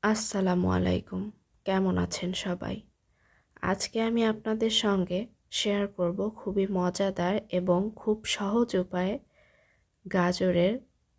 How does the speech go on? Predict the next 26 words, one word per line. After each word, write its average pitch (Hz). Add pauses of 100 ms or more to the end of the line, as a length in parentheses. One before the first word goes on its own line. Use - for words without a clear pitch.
(160)
হালুয়া 180
রেসিপি। -
খুব -
অল্প 196
সময়ে 220
এটা 170
আমি 170
তৈরি 180
করব। 180 (560)
তো 220
প্রথমে 214
আমি 190
গাজর 185
নিয়েছি 214
চারটা। 214 (420)
আপনারা 233
আপনাদের 202
পরিমাণ 240
মতো 240
নিয়ে 180
নেবেন। 202
তো 233
গাজরগুলোকে 220
একটি 240
পিলার 208
দিয়ে 208